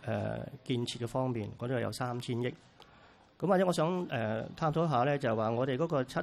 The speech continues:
千億嘅盈餘咧，其實係咪好多咧？噉樣，其實，誒，誒，呢幾年來咧，都有人，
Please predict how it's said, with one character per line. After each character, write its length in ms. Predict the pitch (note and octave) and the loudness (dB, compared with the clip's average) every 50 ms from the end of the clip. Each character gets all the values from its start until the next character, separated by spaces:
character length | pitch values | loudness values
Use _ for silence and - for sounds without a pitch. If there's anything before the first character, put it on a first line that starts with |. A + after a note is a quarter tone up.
| - | -4
千 240 | - - E3+ D#3 D#3 | -4 -2 0 0 0
億 60 | D#3 | 0
嘅 200 | C#3+ C#3 B2 A2+ | 0 0 0 0
盈 100 | G2+ G2+ A2 | -2 -4 -6
餘 180 | A2 G2+ G2+ G#2+ | -6 -4 -2 0
咧， 120 | C3 D3 | 0 0
其 140 | - - A2 G2+ | -2 -2 -4 -4
實 120 | A2 A#2 | -4 -4
係 140 | A#2+ A2 A2 | -2 -2 -2
咪 200 | A2 G#2+ G#2+ G#2+ | -2 -2 -2 -2
好 140 | G#2 G#2+ B2 | -2 -2 -2
多 260 | - C#3+ C3 C3 C3 | 2 2 2 4 4
咧？ 120 | B2+ B2+ A#2+ | 2 2 2
噉 80 | A2+ A2+ | 2 2
樣， 200 | A#2 A#2 A2 A2+ - - - - - - - - - - - - - - - | 2 2 2 0 -2 -6 -18 -20 -20 -20 -20 -20 -20 -20 -20 -20 -20 -10 -6
其 100 | - C3 | -4 0
實， 120 | - C#3 - | 0 0 0
誒， 480 | - D3+ C#3+ C#3 C#3 C3+ C3+ C3+ C#3+ - - - - - - - - - - - - | 0 0 2 2 4 4 2 2 0 -4 -10 -16 -16 -14 -14 -14 -14 -18 -14 -8 -4
誒， 280 | C#3+ D3 C#3+ D3 C#3+ | -2 0 2 2 2
呢 80 | D#3 G3 | 2 2
幾 140 | - D3+ E3+ | 2 0 2
年 180 | E3+ C#3+ A#2+ | 2 2 0
來 180 | G#2+ G2+ F#2+ A#2 | 0 0 0 2
咧， 260 | C#3+ D#3 D#3 C#3 - - - | 2 2 2 2 0 -4 -6
都 240 | - E3+ E3+ E3 E3 | -4 -2 -2 0 2
有 100 | D3+ C3+ | 2 2
人， 180 | A#2 G#2 A#2 | 2 2 0